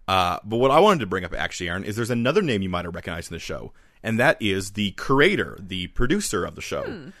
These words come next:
Speaker 1: is Meredith Averill. That name might mean something to you. So,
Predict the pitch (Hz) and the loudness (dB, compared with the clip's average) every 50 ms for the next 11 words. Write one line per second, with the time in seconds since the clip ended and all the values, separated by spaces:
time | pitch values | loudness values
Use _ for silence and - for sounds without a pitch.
0 | _ - - _ - - 131 113 - 107 104 104 113 123 127 135 151 175 190 180 | _ -20 -20 _ -2 -2 -2 0 0 -2 0 0 2 2 4 4 6 6 6 4
1 | 190 190 - - - _ - 120 123 123 110 98 95 92 82 76 - - - - | 2 0 -2 -8 -10 _ 0 2 2 2 2 0 -2 -4 -4 -4 -8 -12 -16 -18
2 | _ _ _ _ _ _ _ _ _ _ _ _ _ _ _ - - - 120 131 | _ _ _ _ _ _ _ _ _ _ _ _ _ _ _ -10 -2 0 2 2
3 | 135 139 139 139 135 135 135 151 208 220 - 139 135 143 151 156 147 - 127 95 | 4 4 4 4 4 4 4 4 2 2 -2 -2 -2 0 0 0 0 -2 -2 -2
4 | 82 92 90 - - - 92 85 90 - - 156 135 113 107 135 175 | -2 -8 -10 -8 -8 -8 -8 -6 -6 -2 2 2 4 4 2 0 -2